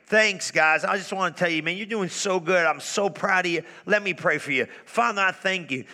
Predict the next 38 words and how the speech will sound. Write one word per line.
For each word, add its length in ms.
for 160
each 200
and 80
every 180
person 460
at 100
the 80
sound 340
of 80
my 140
voice. 340
I 120
thank 320
you, 80
Lord, 240
you're 100
moving 380
in 100
their 140
life 260
supernaturally. 720
I 100
thank 260
you, 80
Lord, 160
you're 100
doing 300
great 360
things. 280
I 80
think 240
you're 100
doing 260
supernatural 800
things 260
in 60
their 100
life. 180